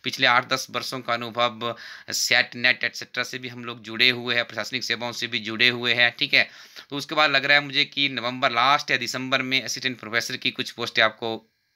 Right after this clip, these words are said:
एडवर्टीजमेंट के माध्यम से एचपीपीएससी शिमला के द्वारा, अ, विज्ञप्ति जारी हो सकती है।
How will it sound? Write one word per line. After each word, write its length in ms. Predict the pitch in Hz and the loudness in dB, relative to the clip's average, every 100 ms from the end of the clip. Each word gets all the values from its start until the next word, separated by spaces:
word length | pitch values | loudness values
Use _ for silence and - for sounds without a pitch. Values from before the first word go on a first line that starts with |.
| - | -4
एडवर्टीजमेंट 640 | 117 117 120 123 113 120 107 | -2 0 0 0 0 -4 -2
के 120 | 117 | 0
माध्यम 360 | 107 98 123 | 2 4 2
से 120 | 117 123 | 2 -2
एचपीपीएससी 520 | - 113 113 110 113 | -2 -4 -2 -2 -2
शिमला 380 | - 117 113 113 | -4 -4 0 0
के 140 | 110 | 0
द्वारा, 360 | 104 104 104 - - - - | 0 2 2 0 -16 -20 -8
अ, 60 | 101 | -6
विज्ञप्ति 540 | 95 107 117 - - | -2 0 0 -2 -2
जारी 380 | 110 110 107 104 - | 2 4 4 0 -4
हो 80 | 123 | -4
सकती 440 | 127 120 - 117 | -2 -4 -2 -2
है। 280 | 101 95 85 | 0 -2 -4